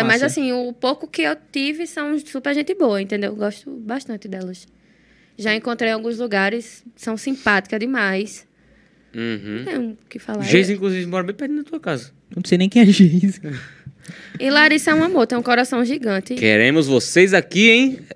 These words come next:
Speaker 3: No outro, algum dia vão tá,
Speaker 1: É.
Speaker 3: tá no lugar de
Speaker 1: É.
Speaker 3: Mirella.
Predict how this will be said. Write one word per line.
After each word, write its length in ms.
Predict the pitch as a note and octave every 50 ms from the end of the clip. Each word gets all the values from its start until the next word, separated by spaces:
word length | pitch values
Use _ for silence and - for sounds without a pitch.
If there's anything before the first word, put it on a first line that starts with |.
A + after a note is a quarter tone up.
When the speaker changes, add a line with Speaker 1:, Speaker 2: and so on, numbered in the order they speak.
| - - -
Speaker 3:
No 200 | A#2 A2 A2 B2+
outro, 340 | C#3+ - - - C3+ C#3
algum 320 | C3+ B2 B2+ D3 F#3+ F#3+ C#3+
dia 300 | B2 C3+ D#3+ F#3 G3+ F#3+
vão 300 | E3 C3+ A2+ A2+ B2+ C3+
tá, 140 | C3+ C#3 C3+
Speaker 1:
É. 120 | B2 C3 C3
Speaker 3:
tá 240 | B2+ B2 - - - _ _ _ _
no 140 | - A2 A2
lugar 420 | A#2 A2+ G#2 G2 G2+ G#2+ A#2 - -
de 80 | - C#3
Speaker 1:
É. 60 | C#3+ C#3+
Speaker 3:
Mirella. 340 | C3+ C3 G#2 E2 D#2+ -